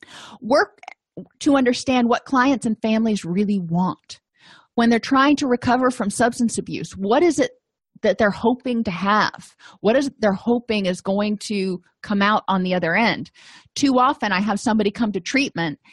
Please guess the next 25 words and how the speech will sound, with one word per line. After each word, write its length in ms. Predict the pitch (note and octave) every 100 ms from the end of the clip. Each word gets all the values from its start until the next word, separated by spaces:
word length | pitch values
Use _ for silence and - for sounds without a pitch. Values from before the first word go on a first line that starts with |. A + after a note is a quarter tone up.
| - _
and 160 | G#3 G#3+
they're 140 | G3+
hoping 540 | G3 A3+ A#3+ A3+ A3 G#3
that 320 | G3+ F#3+ - - _ _ _
if 160 | A3+ -
they 100 | G#3+
get 180 | G#3
clean 220 | - A#3 G3+
and 100 | F#3
sober, 460 | A#3+ B3+ F#3 F3+ - -
their 140 | G#3 G3+
marriage 400 | A3+ C4 E3+ F3+
will 100 | C#3+
be 120 | D3+
better. 320 | G2 - - _ _ _ _ -
Okay, 140 | - -
well, 160 | G#3+ A3+
they're 120 | A#3+
hoping 360 | B3+ F4+ D#4
their 100 | G#3+
marriage 440 | F3+ F#3 A3+ F3+ F3
is 120 | -
gonna 220 | F3 D#3
be 120 | -
better. 320 | - - -